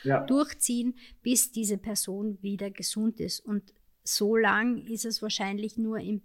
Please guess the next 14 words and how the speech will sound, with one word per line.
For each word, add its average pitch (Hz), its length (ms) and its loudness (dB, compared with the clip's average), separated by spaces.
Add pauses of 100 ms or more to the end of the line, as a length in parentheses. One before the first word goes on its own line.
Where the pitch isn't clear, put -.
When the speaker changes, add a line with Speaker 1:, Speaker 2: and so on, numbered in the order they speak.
(100)
Speaker 2:
bedingten 220 560 0
Ausmaß 190 460 -4
möglich, 196 420 -6
einen 202 200 -4
geregelten 196 560 -4
Arbeitsjob, 208 580 0 (100)
äh, 202 40 2
Speaker 1:
Ja. 190 220 2
Speaker 2:
Arbeit 196 300 -2
nachzugehen. 190 500 -10 (1300)
Speaker 1:
Ja, - 260 4
also - 180 -4
ich - 60 0
meine, 117 340 4